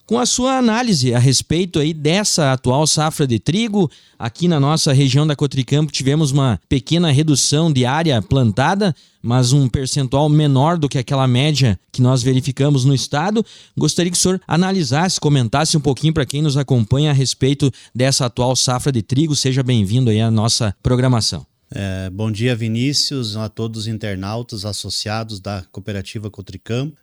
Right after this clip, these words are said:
Speaker 2: É, acho que é um fato bastante relevante a gente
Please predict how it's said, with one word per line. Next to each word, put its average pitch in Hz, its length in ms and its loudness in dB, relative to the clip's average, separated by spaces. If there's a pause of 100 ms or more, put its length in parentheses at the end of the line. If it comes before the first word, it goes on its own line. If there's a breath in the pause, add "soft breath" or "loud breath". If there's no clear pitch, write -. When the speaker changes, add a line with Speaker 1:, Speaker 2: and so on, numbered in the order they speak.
Speaker 2:
É, 101 360 -6
acho 98 160 -10
que - 80 -10
é 107 80 -4
um 104 200 -8
fato 117 340 -6
bastante 113 460 -6
relevante 110 680 -4
a 110 60 -6
gente 107 520 -8